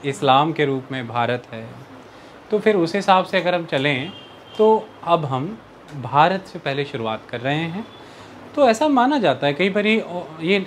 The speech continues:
कई जगहों पे कह दिया जाता है कि इंडिया एक हिंदू स्टेट है, पर ये technically भी वैसे correct नहीं है, क्योंकि इंडिया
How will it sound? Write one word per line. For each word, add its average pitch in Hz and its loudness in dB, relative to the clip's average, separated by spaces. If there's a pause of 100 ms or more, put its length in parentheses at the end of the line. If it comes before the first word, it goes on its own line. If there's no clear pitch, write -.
कई 190 4
जगहों 175 2
पे 190 -4
कह 190 -2
दिया 170 4
जाता 123 2
है 165 0 (520)
कि 165 8 (140)
इंडिया 175 4
एक 170 0 (220)
हिंदू 185 0
स्टेट 139 -4
है, 110 -4 (1600)
पर 190 6
ये 202 4 (220)
technically 170 4
भी 190 2
वैसे 175 4
correct 170 2
नहीं 175 0
है, 185 0
क्योंकि 127 -4
इंडिया 131 2